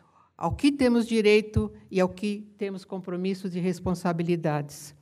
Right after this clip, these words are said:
As assimetrias entre os participantes devem estar baseadas nas especificidades e particularidades do lugar de cada um,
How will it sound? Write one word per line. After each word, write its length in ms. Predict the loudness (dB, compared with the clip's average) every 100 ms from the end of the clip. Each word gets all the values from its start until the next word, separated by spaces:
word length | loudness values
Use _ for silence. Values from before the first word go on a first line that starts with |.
| _ _ _ _ -20 _
As 160 | 0 4
assimetrias 800 | 4 4 2 2 2 2 2 4
entre 160 | 0
os 100 | 0
participantes 760 | 2 2 2 -2 2 4 4 2
devem 260 | 2 2
estar 220 | 2 2 0
baseadas 640 | 0 0 0 0 0 -4
nas 200 | -6 -8
especificidades 1200 | -10 -8 -6 -4 -4 -4 -4 -2 2 4 4 2
e 60 | 0
particularidades 1000 | 2 0 -2 -4 -2 -2 -2 0 0 -2
do 100 | -6
lugar 260 | -4 -2 -4
de 120 | -4
cada 320 | -8 -6 -4
um, 200 | -4 -4